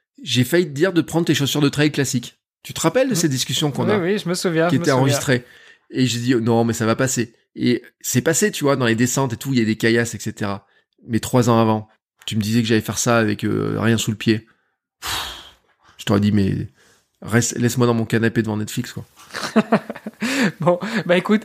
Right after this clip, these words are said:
Speaker 2: je pense que c'est une très bonne conclusion pour l'épisode du jour. Bertrand, merci beaucoup à toi d'avoir accepté notre invitation. Peut-être,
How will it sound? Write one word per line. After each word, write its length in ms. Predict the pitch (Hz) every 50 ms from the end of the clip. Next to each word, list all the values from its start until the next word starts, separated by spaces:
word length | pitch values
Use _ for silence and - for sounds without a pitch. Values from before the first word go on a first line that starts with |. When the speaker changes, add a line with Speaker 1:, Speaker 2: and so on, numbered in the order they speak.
| - 196 165
Speaker 2:
je 100 | - 190
pense 240 | 190 - 214 220 214
que 80 | - 202
c'est 160 | - - 180
une 80 | 175 165
très 160 | - - 202
bonne 180 | 190 202 202
conclusion 420 | 190 196 190 175 - 180 175 190 196
pour 140 | 190 180 165
l'épisode 400 | 165 160 160 170 160 175 170 160
du 120 | 160 160
jour. 240 | 156 165 180 208 190
Bertrand, 640 | 160 185 180 - - - 196 208 214 196 - - _ _
merci 680 | 165 160 180 214 208 - - - - 220 226 - - _
beaucoup 420 | - 156 170 196 196 - - 208 -
à 100 | - 170
toi 260 | 165 - - 180 180 170
d'avoir 240 | 160 156 151 160
accepté 320 | 165 160 - 175 165 - 185
notre 240 | 170 170 160 - 170
invitation. 480 | 165 160 160 175 165 - - 185 208 - - - - - -
Peut-être, 300 | - - 196 196 - -